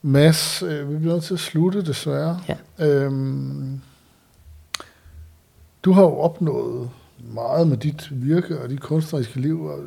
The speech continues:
Speaker 1: international berømmelse, og du har solgt billeder alle steder i verden, og så videre. Øhm, og du har været professor.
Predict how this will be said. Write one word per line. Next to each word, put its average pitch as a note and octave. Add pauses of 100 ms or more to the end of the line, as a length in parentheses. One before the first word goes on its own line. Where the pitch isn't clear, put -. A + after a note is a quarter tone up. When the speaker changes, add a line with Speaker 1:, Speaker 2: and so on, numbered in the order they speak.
(120)
Speaker 1:
international D3
berømmelse, D3
og B2+
du C3+
har C3+
solgt C3+
billeder C#3+
alle D3+
steder C#3+
i C3
verden, C#3+
og B2
så C3
videre. D3 (840)
Øhm, B2+ (1040)
og A#2+
du C#3+
har B2+
været A#2+
professor. C#3+